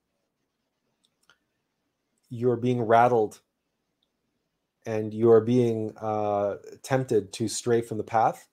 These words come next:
the apostle, this, this prayer can help you. It's a kindergarten level prayer, perhaps, but when you are being tempted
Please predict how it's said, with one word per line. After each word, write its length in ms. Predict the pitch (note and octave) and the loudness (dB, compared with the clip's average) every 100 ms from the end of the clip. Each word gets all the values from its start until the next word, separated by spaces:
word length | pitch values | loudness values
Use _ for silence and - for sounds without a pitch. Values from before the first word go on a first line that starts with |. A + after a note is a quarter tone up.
| _ _ _ _ _ | _ _ _ _ _
the 80 | B2+ | -4
apostle, 380 | B2 C#3 C3+ B2+ | 6 6 6 2
this, 240 | C3 B2+ | 0 0
this 200 | - C3+ | -6 -8
prayer 300 | - D3+ C#3+ | -2 2 2
can 140 | C3 A2 | 0 -8
help 280 | A2+ A2+ | -6 -8
you. 120 | - - _ _ _ _ _ - | -12 -20 _ _ _ _ _ -8
It's 140 | - | -6
a 40 | |
kindergarten 500 | C#3 F3+ F#3 E3+ D3+ | -2 2 6 6 6
level 220 | D3 C3+ B2 | 2 2 0
prayer, 320 | - C#3+ B2+ | 4 4 4
perhaps, 640 | B2 B2 C3 G#2+ - - _ _ | 0 4 4 4 -4 -18 _ _
but 460 | A2 D3+ C3 - - _ _ _ _ _ _ _ _ _ _ _ _ - | 4 8 8 4 -18 _ _ _ _ _ _ _ _ _ _ _ _ -4
when 260 | A#2+ D3 | 2 4
you 120 | D#3 D3+ | 4 4
are 120 | C#3+ | 4
being 320 | B2+ C#3 C3 | 4 0 0
tempted 580 | - D#3 E3 B2 A#2+ | -2 -4 0 0 0